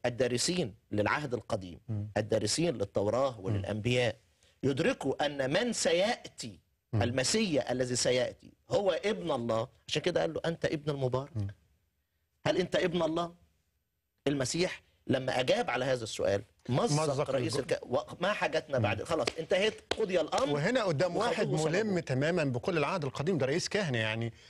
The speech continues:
Speaker 2: مش بيكلم واحد في الشارع عادي أو بتاع.
Speaker 1: أم، مظبوط.
Speaker 2: آه.
Speaker 1: وعشان كده لا، جاء في العهد
Speaker 2: مم.
Speaker 1: القديم
Speaker 2: مم.
Speaker 1: عن نوعين من البنوة
Speaker 2: مم.
Speaker 1: دي، آه، و-، سواء بنوة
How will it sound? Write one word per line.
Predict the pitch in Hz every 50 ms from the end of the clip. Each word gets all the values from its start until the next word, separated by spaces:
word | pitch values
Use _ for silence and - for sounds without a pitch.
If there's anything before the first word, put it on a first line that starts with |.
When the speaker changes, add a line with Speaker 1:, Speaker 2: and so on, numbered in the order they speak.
| - _ -
Speaker 2:
مش | 127 127 113
بيكلم | 117 131 139 - - 170 170 156 139
واحد | 156 160 - 160 131 110
في | - 135
الشارع | 110 - - 151 160 160
عادي | 131 113 120 143 147 131 127
أو | 117 117
بتاع. | 107 104 110 - - 156 - - -
Speaker 1:
أم، | 127 127 -
مظبوط. | 135 127 117 113 107 90 - _ - -
Speaker 2:
آه. | 113 104 -
Speaker 1:
وعشان | - 101 117 - 131
كده | - 185 185 170 185
لا، | 170 156 147 - -
جاء | 123 120 156 165 170 131 120 120
في | -
العهد | 113 110 101 127 131
Speaker 2:
مم. | 104
Speaker 1:
القديم | 110 - - 110 110 117 156 196 226 247
Speaker 2:
مم. | 113 101 101 107 - _ -
Speaker 1:
عن | 80 120 131 170 196 196 190 - - -
نوعين | 143 147 151 147 143 123 143 165 165 143 131 127
من | 123 117
البنوة | 113 110 104 110 113 123 135 135
Speaker 2:
مم. | 120 113
Speaker 1:
دي، | 107 101 90 95 - _ _ _ _ -
آه، | - 120 - - - -
و-، | - - - - - - - - -
سواء | - - 139 127 139 147 - -
بنوة | 120 127 127 151 156 139 127 123